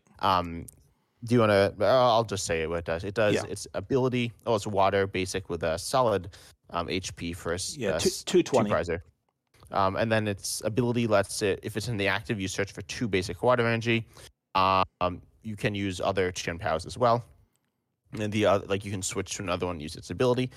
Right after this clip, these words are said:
Speaker 1: Uh, and then this attack here for, um, for two water energy, but you could have more. It doesn't really matter, um,
Speaker 2: Right.
Speaker 1: that much. But it does, you discard any amount of water energy, energy from your Pokemon in play,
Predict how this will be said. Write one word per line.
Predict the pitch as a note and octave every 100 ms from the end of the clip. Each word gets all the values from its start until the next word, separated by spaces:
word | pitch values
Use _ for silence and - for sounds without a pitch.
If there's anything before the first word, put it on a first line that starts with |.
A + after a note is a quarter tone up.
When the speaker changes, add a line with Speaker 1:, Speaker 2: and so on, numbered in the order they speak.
| - - -
Speaker 1:
Uh, |
and | F#2+ B2
then | A#2+
this | A2
attack | A2+ G#2+ G#2+
here | - A2+ A2
for, | G2 - G2 F#2+ G2 F2+
um, | F2+ F2+ F2 F2+ _ _ _ _ _ _ _ _ _ _ _
for | - A2+ G2+ G2 F#2+ D#2
two | - - C#3
water | F#2+ F2+ G2
energy, | G2+ G2 F#2+ G2 G2
but | E2+ D#2+ - -
you | - -
could | - G2 F2+ - - -
have | G2 F#2
more. | F2+ F2+
It | D#2+
doesn't | - D#2+
really | E2
matter, | F2 F2 E2+ - - - _ F#2
um, | F2+ F2
Speaker 2:
Right. | D2 C#2
Speaker 1:
that | F#2 E2+
much. | F2+ - -
But | G#2+
it | G2+
does, | G2+ F#2+
you | A#2
discard | A#2 - A2
any | F#2+ G2+ G2+
amount | F#2+ G2 F#2+
of |
water | F#2 F#2+
energy, | G2+ F#2+ G2 -
energy | F#2+ G2 G2
from | - F#2+
your |
Pokemon | F2 G#2 G2+ F2
in |
play, | F2 G2 F2+ G#2